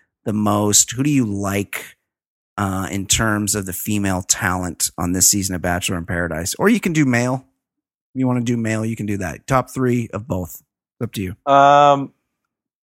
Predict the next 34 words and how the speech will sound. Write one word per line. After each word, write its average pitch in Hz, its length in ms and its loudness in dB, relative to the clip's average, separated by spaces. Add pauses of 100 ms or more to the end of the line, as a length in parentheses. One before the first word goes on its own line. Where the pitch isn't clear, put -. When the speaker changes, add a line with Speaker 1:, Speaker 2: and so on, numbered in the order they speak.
(140)
Speaker 2:
I 143 100 2
mean, 135 160 0
Tayshia's 170 520 4 (160)
always 143 400 8
number 127 240 6
one 120 220 8
in 117 100 4
my 113 220 8
book. 113 260 8
Speaker 1:
Yep. 110 280 0 (760)
Speaker 2:
And 127 440 8
I'm 127 180 4
feeling 175 880 6
Bibiana 143 760 6
this 107 160 2
season. 107 600 2
Speaker 1:
I 113 80 -2
agree. 131 420 6
Speaker 2:
She, - 200 -8
she - 20 -4
snuck 156 360 4
into 135 160 8
my, 113 420 6
my 107 180 6
top 113 420 4
three 110 380 4 (420)
that 110 100 8
I 104 120 8
just - 420 0 (160)
made 110 220 6
up 107 140 8
in 107 100 6
my 101 180 6
head. 104 360 8